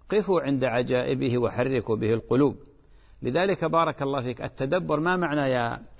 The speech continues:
أيهم؟ التدبر معناه التفهم، معناه التعقل، معناه فهم معنى الآيات،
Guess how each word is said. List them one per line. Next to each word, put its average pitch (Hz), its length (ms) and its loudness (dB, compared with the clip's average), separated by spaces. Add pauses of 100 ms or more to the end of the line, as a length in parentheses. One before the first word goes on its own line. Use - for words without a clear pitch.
(100)
أيهم؟ 117 380 0 (560)
التدبر 170 520 0
معناه 175 540 -2
التفهم، 120 640 -4 (960)
معناه 160 580 -2
التعقل، 151 680 -2 (1160)
معناه 151 640 -2
فهم 160 360 -2
معنى 165 580 -2
الآيات، 147 640 2